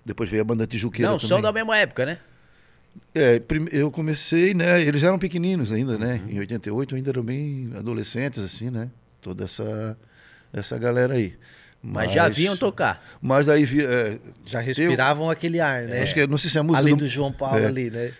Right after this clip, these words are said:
Speaker 1: Tem uma música deles que, que fala, "Nilo, Nileira", que é o Nilo, né? Nilo que me ensinou a tocar violão no pé no chão. Esse, a gente morava, é, na,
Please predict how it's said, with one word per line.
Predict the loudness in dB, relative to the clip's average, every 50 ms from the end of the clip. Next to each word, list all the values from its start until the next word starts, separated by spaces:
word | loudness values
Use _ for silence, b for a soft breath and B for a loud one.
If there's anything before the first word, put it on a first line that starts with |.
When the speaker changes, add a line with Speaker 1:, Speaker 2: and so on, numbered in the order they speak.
| b b b b b _
Speaker 1:
Tem | 2 4
uma | 6 6 6 6
música | 6 4 4 2 2 2
deles | 2 2 0 0
que, | 0 0 2 2 2
que | 0 -4
fala, | -2 4 4 6 6 6
"Nilo, | 4 4 4 6 6 6 4 4 2 0
Nileira", | -2 0 2 4 6 8 8 8 8 6 4
que | 4
é | 2 2
o | 4
Nilo, | 4 4 4 4 4 2 2
né? | 2 0 0 -2 -6 -10 -18 -20 _ _ -2
Nilo | 2 4 4 4 4
que | 2 0
me | -2
ensinou | -2 0 0 0 0
a | 0
tocar | 0 0 -2 0
violão | 0 0 0 2 0 0
no | -2
pé | -4 -4 -6
no | -6
chão. | -6 -6 -4 -4 -4 -4 -8 b b b b b b b b b b b b _ -10
Esse, | -10 -8 -8 -8 -6 -6 -6 -4 -6
a | -6
gente | -6 -6 -6 -4
morava, | -4 0 0 0 0 0 -2 -4 -10 -18 -20 -20 -20 -20 -20 -20 _ -20 _ _ _ _ _ _ _ _ -20 -20 -18 -16 -18 -16 -14 -12
é, | -12 -10 -10
na, | -12 -14